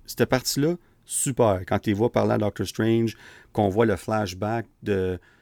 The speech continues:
de Doctor Strange quand ils ont tué Thanos, puis que ultimement, ils doivent se débarrasser de Doctor Strange parce qu'il est trop dangereux pour leur univers, puis toute cette scène. Puis d'ailleurs, tu vois,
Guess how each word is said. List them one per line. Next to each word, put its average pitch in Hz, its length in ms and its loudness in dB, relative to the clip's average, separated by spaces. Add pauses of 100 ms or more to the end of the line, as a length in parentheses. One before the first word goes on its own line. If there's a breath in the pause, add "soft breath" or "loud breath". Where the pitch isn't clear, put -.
(220 soft breath)
de 104 80 -6
Doctor 98 340 -4
Strange 104 480 -2
quand - 240 -6
ils 107 60 -2
ont 95 200 -4
tué - 300 -6
Thanos, 98 540 -6
puis - 120 -18
que - 120 -10 (120)
ultimement, 101 680 -4 (380 soft breath)
ils 92 200 -12 (200)
doivent 107 280 -2
se - 120 -6
débarrasser 98 720 -2
de 110 60 -8
Doctor 101 280 -2
Strange 104 320 -4
parce - 140 -10
qu'il 101 100 -12
est 90 80 -14
trop 110 240 -6
dangereux 98 800 -4 (440 soft breath)
pour 117 140 -2
leur 98 220 2
univers, 98 680 -2
puis 95 320 -8 (280 soft breath)
toute 139 140 -6
cette 113 160 -2
scène. 101 260 -6
Puis - 80 -8
d'ailleurs, 107 240 2
tu - 140 -8
vois, 104 240 -2